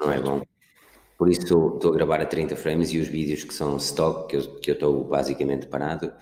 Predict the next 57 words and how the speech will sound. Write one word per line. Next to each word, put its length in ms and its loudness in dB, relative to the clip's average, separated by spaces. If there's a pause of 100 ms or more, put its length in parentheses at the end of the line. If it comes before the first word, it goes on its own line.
(420)
eh, 140 -8
aí 220 2
gravo 220 -4
a 40 -2
sessenta 320 -6
frames. 480 -10 (100)
Mas 480 0
os 140 -2
outros 200 2
vou 120 -2
gravar 220 -2
a 20 -2
quatro 300 -4
K. 300 -8 (600)
E 60 -2
pá, 240 -4
o 60 -8
quatro 220 2
K 140 0
para 100 4
mim 220 6
é 80 0
que, 200 -2
tipo, 280 -4
"Ah, 40 -4
a 60 -8
imagem 320 -4
tem 120 -2
não 80 0
sei 120 -2
o 40 -12
quê." 120 -4
Agora 280 0
sessenta 320 -6
frames 260 -4
é 80 -4
qualquer 220 -4
coisa 180 -4
espetacular. 400 -8
E 80 4
a 80 0
Canon 340 4
fez 380 -2
com 260 2
a 40 6
noventa 380 2
D 200 2
aquilo 180 -2
que 120 -4
eu, 240 -2
opá, 260 -6
eu 80 0
não 100 6
sou 140 0
profissional 440 0
de 40 -8
fotografia. 500 -6